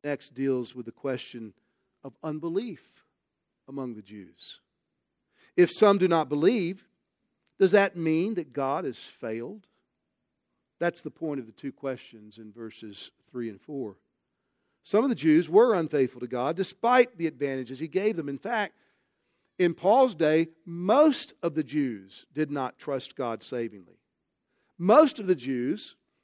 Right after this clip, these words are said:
thought, as Paul did before he was converted, that the way of Jesus Christ was a sham. It was a lie. That the followers of Christ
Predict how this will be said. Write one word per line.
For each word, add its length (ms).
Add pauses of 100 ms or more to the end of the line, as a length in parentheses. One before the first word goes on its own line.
(380)
thought, 400
as 140
Paul 400
did 380
before 300
he 60
was 160
converted, 760 (1000)
that 140
the 80
way 300
of 80
Jesus 360
Christ 400
was 140
a 60
sham. 640 (1500)
It 60
was 100
a 80
lie. 600 (1800)
That 260 (320)
the 80
followers 460
of 100
Christ 540